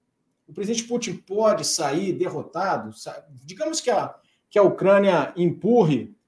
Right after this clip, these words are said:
a Rússia pra fora de suas fronteiras.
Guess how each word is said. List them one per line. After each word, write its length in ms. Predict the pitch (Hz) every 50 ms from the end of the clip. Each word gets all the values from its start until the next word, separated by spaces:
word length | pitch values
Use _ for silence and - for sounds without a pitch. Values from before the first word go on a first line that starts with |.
| _ _ _ _ _ _ -
a 300 | 151 156 156 147 139 131
Rússia 400 | - 156 185 214 214 - - 175
pra 180 | - 180 156 -
fora 340 | - - 170 185 196 196
de 80 | - -
suas 220 | - 185 175 -
fronteiras. 800 | - 165 151 135 - - 120 113 107 - - - - - - _